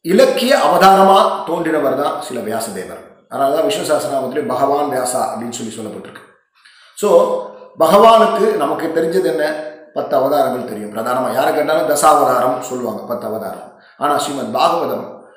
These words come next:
பகவானுடைய அவதாரத்தை இருபத்தி ரெண்டுன்னு சொல்லுது. இருபத்தி ரெண்டு அவதாரங்கள் பகவானுக்கு இருக்கு. அந்த இருபத்தி ரெண்டு அவதாரத்தை ஸ்ரீல வியாசதேவர், ஆ,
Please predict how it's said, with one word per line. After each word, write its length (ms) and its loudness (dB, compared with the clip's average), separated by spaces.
பகவானுடைய 500 2
அவதாரத்தை 760 -4
இருபத்தி 460 -2
ரெண்டுன்னு 380 -6
சொல்லுது. 340 -16
இருபத்தி 440 0
ரெண்டு 180 -4
அவதாரங்கள் 640 2
பகவானுக்கு 440 -10
இருக்கு. 220 -16
அந்த 180 0
இருபத்தி 320 6
ரெண்டு 160 4
அவதாரத்தை 520 6
ஸ்ரீல 160 -4
வியாசதேவர், 840 2
ஆ, 300 6